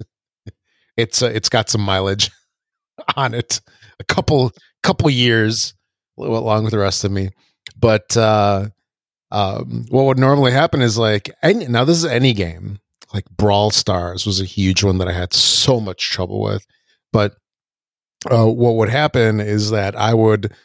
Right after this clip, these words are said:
you know, be using my left thumb to, you know, usually that's the movement side, right? You know, where, you know, you move around the field in, in most games.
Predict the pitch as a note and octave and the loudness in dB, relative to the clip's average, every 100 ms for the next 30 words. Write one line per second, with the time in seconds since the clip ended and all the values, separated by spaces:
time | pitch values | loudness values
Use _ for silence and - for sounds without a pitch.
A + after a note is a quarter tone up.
0 | _ _ A2+ G#2+ A2 A#2+ A2 A#2 G#2 A2 | _ _ 0 0 2 0 2 2 2 2
1 | - - - G#2+ G2+ G2+ G#2+ - - A2 | -2 -6 -2 0 0 -2 -4 -6 0 2
2 | G#2 G2+ G2 G2 _ _ _ - A#2 B2+ | 2 2 0 -4 _ _ _ -8 -6 -4
3 | D3+ D#3+ E3+ F3+ D#3+ - - A2 G#2+ A#2 | 2 2 2 2 2 0 -2 0 2 4
4 | A2+ G#2 F2+ - - F2+ E2+ F2 F#2 F#2 | 2 0 -4 -4 -4 -4 -6 -6 -2 0
5 | G2 - F#2+ F#2 F#2 F#2+ F#2 F2+ - _ | -2 -4 -4 -2 0 2 2 0 -4 _
6 | _ _ - G2 F#2 F#2+ G2 G2 F#2+ F#2+ | _ _ -6 -2 0 0 2 2 2 2
7 | F#2 F2+ F2+ F2 - A2 G2 F2 F2 G2+ | 2 0 -2 -6 -2 2 2 2 0 -2
8 | F#2 G2+ F#2+ F#2 F#2 - - G2 F2+ F2 | -2 -2 0 0 0 -2 0 0 0 -2
9 | F2 - | -2 -4